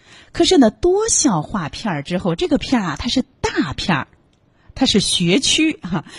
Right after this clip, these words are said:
这个学区呢，可能就有好学校，也有不好的学校啦。那您啊，这房子呢，对应的是整个学区，也就是说，未来摇号之后，您买了这个所谓的学区房，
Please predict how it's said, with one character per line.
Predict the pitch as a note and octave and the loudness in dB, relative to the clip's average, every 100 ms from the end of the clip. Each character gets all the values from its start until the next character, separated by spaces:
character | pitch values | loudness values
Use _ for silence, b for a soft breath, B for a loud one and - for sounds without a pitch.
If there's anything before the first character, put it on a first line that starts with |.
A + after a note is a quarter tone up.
| B | B
这 | - | 2
个 | B3 | 2
学 | - A#3 | 4 2
区 | - B3+ | 2 2
呢， | F#3+ | 2
可 | - | -2
能 | D3+ | -2
就 | E3+ | -2
有 | D#3+ D3+ | -4 -6
好 | - | -8
学 | - - | -12 -8
校， | E3 D#3+ C#3+ | -8 -6 -4
也 | D3 | -2
有 | C#3 | -2
不 | - | -2
好 | D#3+ A#2 | -4 -4
的 | A#2 | -8
学 | - - | -6 -4
校 | D#3+ E3+ | -2 -2
啦。 | D3+ C#3 - B B | -2 -4 -10 B B
那 | G#3 | 2
您 | F#3+ E3 | 4 4
啊， | F#3+ E3+ B B | 2 0 B B
这 | A3+ | 0
房 | - C#3 F#3 | 0 -2 2
子 | B3 | 2
呢， | A3 | 2
对 | - C4+ | 2 2
应 | A#3+ | 2
的 | E3+ | 2
是 | F3 | 0
整 | - D3+ | -2 -2
个 | D#3 | -4
学 | - C#3+ | -4 -4
区， | E3+ - D#4+ E4 - | -4 -2 -2 -4 -6
也 | - D#3 B2 | -6 -6 -2
就 | C#4+ D4+ | 0 2
是 | G3 | 0
说， | E3 F3 D#3+ - _ _ _ _ | 0 0 -2 -4 _ _ _ _
未 | - C4 | 2 2
来 | G3+ F#3+ - | 4 0 0
摇 | F#3+ F#3 | 0 0
号 | B3+ A3+ | 4 4
之 | G3 A#3+ | 4 0
后， | B3+ G#3 - | 4 2 4
您 | G#3+ | 4
买 | A#3 D#3 | 4 4
了 | B2+ F3+ | -2 0
这 | G#3+ | 2
个 | |
所 | F#3 - C#3+ | 0 0 -2
谓 | F3 | 0
的 | F3 | 0
学 | - - C#3 F#3 | -2 -6 -2 -4
区 | - - F4 F#4 | -4 -6 -2 -2
房， | G4 - C3 D4+ | -2 -8 -8 -8